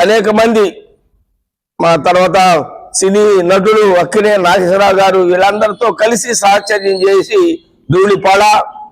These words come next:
తర్వాత మిక్కిలినేని, వీళ్ళందరితో కలిసి ఆయన నాటక అనుభవాన్ని ప్రజలకు అందించాడు, అనేకులకు ఉపయోగకరంగా నడిచాడు. కనుక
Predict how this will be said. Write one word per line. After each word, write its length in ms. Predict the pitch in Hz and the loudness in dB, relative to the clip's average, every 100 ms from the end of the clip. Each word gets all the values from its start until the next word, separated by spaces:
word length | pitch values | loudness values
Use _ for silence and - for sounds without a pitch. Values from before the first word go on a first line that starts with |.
| - - _ _ _ _ _ - | -20 -20 _ _ _ _ _ -4
తర్వాత 520 | 185 185 180 185 180 | 0 2 2 2 0
మిక్కిలినేని, 580 | 180 185 214 214 220 220 | 0 0 0 0 0 0
వీళ్ళందరితో 640 | 214 208 240 254 233 247 220 | 0 0 0 -2 -2 0 0
కలిసి 640 | 226 208 240 202 185 185 _ _ - | -2 -4 -4 0 0 -4 _ _ -6
ఆయన 440 | - 180 190 185 180 | 0 0 2 0 0
నాటక 400 | 165 190 208 202 | 0 0 0 0
అనుభవాన్ని 1040 | 208 208 208 214 214 208 202 185 165 - _ _ - | 0 0 0 2 2 0 0 0 -2 -6 _ _ -4
ప్రజలకు 380 | 165 208 220 185 | 0 0 0 0
అందించాడు, 840 | 185 220 196 254 202 190 160 - - | 0 -2 0 0 2 0 -2 -6 -6
అనేకులకు 800 | 135 190 240 254 262 247 254 233 | -2 0 0 0 0 2 2 0
ఉపయోగకరంగా 1000 | 185 - - 196 214 185 202 196 196 190 | 0 -6 -6 -2 -2 -2 -2 0 0 0
నడిచాడు. 580 | 165 165 185 - 196 180 | 0 -2 -2 0 0 2
కనుక 320 | 175 165 147 | 0 0 0